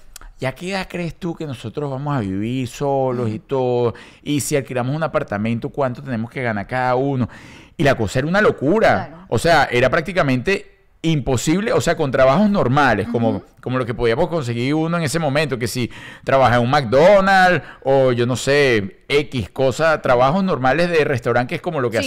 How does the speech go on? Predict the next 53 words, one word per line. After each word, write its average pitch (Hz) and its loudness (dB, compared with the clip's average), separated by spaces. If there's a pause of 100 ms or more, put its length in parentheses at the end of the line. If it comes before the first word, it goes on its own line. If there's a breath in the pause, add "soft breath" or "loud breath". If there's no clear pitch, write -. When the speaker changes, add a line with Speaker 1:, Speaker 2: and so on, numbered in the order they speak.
Speaker 1:
hacen - -2
aquí. - -4
Speaker 2:
no 202 0
da 220 4
para 254 0
sustentarte 202 -8
fuera 147 -8
de 151 2
Speaker 1:
En 160 0
Speaker 2:
casa. 151 2
Speaker 1:
ese 156 0
momento, 180 0 (260)
entre 170 0
tres, 226 2
no, 190 0
no, 202 2
no, 175 0
no, 185 -2
Speaker 2:
Claro. 190 -2
Speaker 1:
no 170 2
daba 196 4
pa-, 170 4
no, 208 0
que 190 0
vamos 185 4
a 233 2
vivir 175 0
todos, 202 4
Speaker 2:
Ujú. - -4
Speaker 1:
no, 208 6
mejor 147 2
nos 143 -4
quedamos 175 2
aquí, 151 -2
yo 151 -6
me 175 0
<laughs> 226 -4
agarro 175 6
mi 214 0
maletica 175 2
otra 190 6
vez 185 4
con 196 0
Coqui 240 2
hasta 170 2
que 139 2
yo 139 0
vea 160 2
cómo 170 -4
está 165 0
la 160 2
cosa. 180 2
Speaker 2:
Ujú. 254 -6